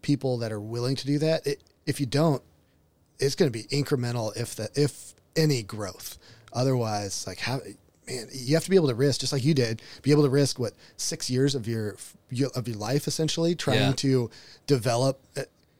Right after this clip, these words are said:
Speaker 1: can we get this done? It looks like we can, you know, just
Speaker 2: Yeah.
Speaker 1: year after year after year, just making the, making the things moving, you know, footsteps at a time, maybe meters at a time. But
Speaker 2: Exactly.
Speaker 1: if you're not willing
Speaker 2: Maybe
Speaker 1: to
Speaker 2: inches
Speaker 1: do
Speaker 2: at a
Speaker 1: that,
Speaker 2: time sometimes.
Speaker 1: yeah,
Speaker 2: Yeah.
Speaker 1: it,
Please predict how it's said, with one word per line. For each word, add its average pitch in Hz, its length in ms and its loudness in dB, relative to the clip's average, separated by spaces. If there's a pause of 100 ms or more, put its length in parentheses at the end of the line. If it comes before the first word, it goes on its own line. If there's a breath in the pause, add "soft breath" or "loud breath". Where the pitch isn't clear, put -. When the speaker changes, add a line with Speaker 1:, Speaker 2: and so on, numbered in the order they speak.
(180)
Speaker 1:
can 127 200 -2
we 131 100 2
get 123 160 -2
this 120 180 -2
done? 117 260 -4
It 95 80 -14
looks 120 220 -6
like 120 200 -2
we 110 80 -12
can, 104 280 -6
you 110 120 -6
know, 104 160 -8
just 98 180 -4
Speaker 2:
Yeah. 95 100 0
Speaker 1:
year 123 140 2
after 123 240 -2
year 120 180 -2
after 113 220 -4
year, 117 400 0 (300 loud breath)
just - 240 -6 (240)
making 117 340 -2
the, 120 300 -2
making 127 300 0
the 135 100 4
things 131 440 0
moving, 131 460 2 (240 loud breath)
you - 80 -6
know, 110 140 -2
footsteps - 560 -4
at 120 80 -4
a 113 40 -6
time, 120 320 -2
maybe 120 220 -2
meters 120 380 -2
at 110 80 -6
a 107 60 -8
time. 104 260 -6
But 107 60 -6
Speaker 2:
Exactly. 104 580 -2
Speaker 1:
if 113 180 -4
you're 135 120 4
not 135 180 0
willing 123 220 2
Speaker 2:
Maybe 107 120 4
Speaker 1:
to 117 60 4
Speaker 2:
inches 131 240 4
Speaker 1:
do 101 60 4
Speaker 2:
at 92 80 0
a 90 40 -4
Speaker 1:
that, - 80 -4
Speaker 2:
time 90 200 -6
sometimes. 87 540 -6
Speaker 1:
yeah, 131 240 2
Speaker 2:
Yeah. 104 200 -2
Speaker 1:
it, - 60 -12